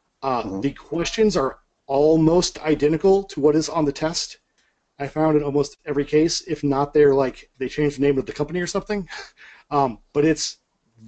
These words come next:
Speaker 1: very reflexive of what you're going to see when you take the actual test. And if you're doing well there, then you're ready to go.
Speaker 2: Excellent. Fantastic advice. Thank you.
Speaker 1: Yep.
Speaker 2: Cool. Okay. So, so, um, we're, we're out of questions on the inside,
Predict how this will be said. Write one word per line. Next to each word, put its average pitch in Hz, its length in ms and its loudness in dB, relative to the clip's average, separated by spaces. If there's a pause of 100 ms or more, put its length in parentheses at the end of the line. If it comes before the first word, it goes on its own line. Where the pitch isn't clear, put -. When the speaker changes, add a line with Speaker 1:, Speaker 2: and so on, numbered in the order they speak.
Speaker 1:
very 170 380 6
reflexive 143 500 0
of 113 100 -8
what 135 160 0
you're 139 80 -8
going 135 160 2
to 120 60 -4
see 135 140 -6
when 123 80 -4
you 110 40 -6
take 92 180 -16
the 117 80 -10
actual 101 260 -12
test. - 400 -20 (320)
And 156 100 -4
if 147 240 -4
you're 135 140 -6
doing 165 220 2
well 160 140 4
there, 160 440 0 (120)
then 139 160 -2
you're 135 120 2
ready 117 160 -2
to - 60 -16
go. - 160 -18 (2000)
Speaker 2:
Excellent. - 300 -8 (800)
Fantastic 127 420 -6
advice. 113 320 -6
Thank 82 200 -10
you. - 140 -14 (380)
Speaker 1:
Yep. 185 100 -20 (240)
Speaker 2:
Cool. - 320 -2
Okay. 170 300 -2 (140)
So, 139 340 0
so, 127 320 4
um, 120 320 2
we're, 117 260 -2
we're 120 140 0
out 127 140 0
of 120 80 -10
questions 135 340 -6
on 113 120 0
the 113 80 -2
inside, 117 500 -4